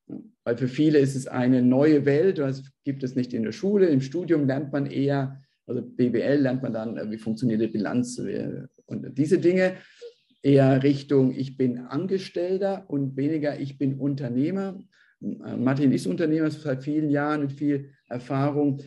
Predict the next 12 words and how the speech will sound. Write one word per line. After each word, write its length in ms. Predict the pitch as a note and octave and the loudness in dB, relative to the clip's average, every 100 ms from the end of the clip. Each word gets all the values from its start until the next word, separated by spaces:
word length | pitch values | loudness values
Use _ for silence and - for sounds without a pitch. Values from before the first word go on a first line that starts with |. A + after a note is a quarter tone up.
| - | -12
Dann 280 | B2 C3 - | -4 -4 -4
triffst 260 | C#3 D3 - | -4 -2 -2
du 60 | |
andere 260 | G2 D#3+ D#3+ | -2 0 2
Entscheidungen 460 | D3 C#3+ C#3 C#3+ - | 0 0 -2 -2 -2
als 200 | B2+ - | -6 -8
Angestellter 840 | B2 B2+ E3 - D#3 D#3+ D#3+ D#3 | -6 -4 -4 -2 0 2 0 -2
und 220 | C3 B2 | -4 -4
musst 180 | B2+ C3+ | -6 -6
eben, 400 | A#2 B2 A#2+ - _ _ _ _ | -4 -4 -6 -10 _ _ _ _
äh, 200 | - C3+ C3+ - _ _ _ _ _ _ - | -16 -16 -16 -20 _ _ _ _ _ _ -6
ja, 260 | A2+ - | -4 -4